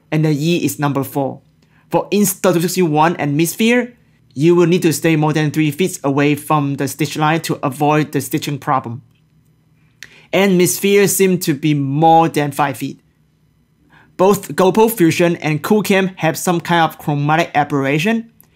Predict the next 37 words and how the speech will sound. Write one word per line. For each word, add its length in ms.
and 100
the 80
Coolcam 500
is 140
pretty 380
obvious. 640
In 120
terms 220
of 140
sharpness, 720
Rilo 480
and 160
Fusion 520
are 120
very 440
sharp 460
around 280
the 80
stitch 280
lines, 360
but 100
they 140
do 280
not 360
handle 300
motion 420
very 240
well. 400
If 160
you 100
have 180
a 120
moving 400
object 420
around 320
stitch 300
line, 340